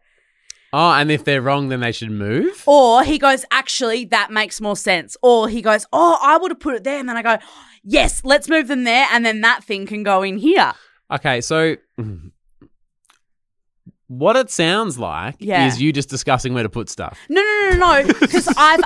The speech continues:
Speaker 2: unpacked everything.
Speaker 1: Okay.
Speaker 2: And then he comes in and goes, "Yeah, like, that's where I would reach for a coffee cup." And I go, "Well, that's where I've put them." And then he goes,
Speaker 1: <laughs>
Speaker 2: and then he goes,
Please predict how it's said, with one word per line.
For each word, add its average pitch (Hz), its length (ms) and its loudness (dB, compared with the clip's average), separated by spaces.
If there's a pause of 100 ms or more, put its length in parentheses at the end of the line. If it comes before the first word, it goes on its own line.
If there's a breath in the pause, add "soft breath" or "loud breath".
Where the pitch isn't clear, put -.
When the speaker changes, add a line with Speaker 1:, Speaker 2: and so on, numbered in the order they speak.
Speaker 2:
unpacked 277 720 2
everything. 196 600 -2
Speaker 1:
Okay. 466 120 -4 (680 soft breath)
Speaker 2:
And 254 180 0
then 247 180 0
he 262 240 0
comes 240 360 0
in 202 180 -4
and 220 200 -6
goes, 208 300 0
"Yeah, 240 260 -2 (180)
like, 233 280 0
that's 233 240 -2
where 226 120 2
I 208 140 6
would 190 140 -6
reach 202 220 0
for 202 100 -8
a 196 40 -6
coffee 196 220 -4
cup." 185 160 -6
And 175 80 -6
I 170 80 -6
go, 165 180 -8 (140)
"Well, 170 160 -16
that's - 200 -14
where 165 100 -2
I've 160 120 -2
put - 160 -14
them." 214 260 -6 (840 loud breath)
And 262 160 2
then 269 120 4
he 254 80 2
goes, 254 420 2 (160 loud breath)
Speaker 1:
<laughs> - 120 -12
Speaker 2:
and 311 160 2
then 320 100 4
he 330 80 2
goes, 311 340 2